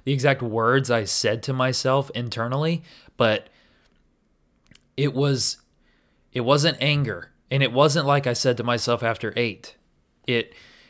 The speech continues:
it was, it was more like a calm. It was like, uh, an actual acceptance of,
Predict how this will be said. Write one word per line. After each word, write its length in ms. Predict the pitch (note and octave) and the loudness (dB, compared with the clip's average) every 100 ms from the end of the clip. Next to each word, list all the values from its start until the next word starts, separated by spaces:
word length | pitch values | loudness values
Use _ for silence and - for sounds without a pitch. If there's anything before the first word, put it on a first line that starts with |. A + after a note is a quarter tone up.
| _ | _
it 280 | - A#2 A2 | -4 -4 -4
was, 680 | A#2 A#2 A2+ A2 G#2 - - _ _ _ _ _ _ - | -2 0 0 0 -2 -4 -8 _ _ _ _ _ _ -6
it 80 | B2+ | -2
was 160 | B2+ A2 | -2 -2
more 240 | C3+ C#3 | 2 2
like 460 | B2+ A#2+ - - _ _ _ _ _ _ _ _ _ _ _ _ _ B2 | 4 2 -2 -14 _ _ _ _ _ _ _ _ _ _ _ _ _ -8
a 80 | |
calm. 580 | A2 - C#3+ C#3+ A2+ F2+ F2+ _ - - | -8 -2 0 2 0 -4 -18 _ -14 -4
It 80 | B2+ | -2
was 280 | A#2+ A2+ B2+ | -2 -2 0
like, 280 | B2+ B2 - | 0 -2 -2
uh, 420 | A#2+ A#2 A2+ G#2+ G2+ _ _ _ _ | 2 2 2 -2 -8 _ _ _ _
an 140 | C3+ B2+ | -6 -2
actual 600 | - C3+ B2+ C#3+ B2 G#2+ | 2 2 2 0 0 -2
acceptance 800 | A2+ - G#2+ - E2 - - - _ _ _ _ - | -6 -4 -4 -6 -16 -12 -14 -14 _ _ _ _ -4
of, 440 | A2 G2+ F#2+ - | -2 -2 -4 -12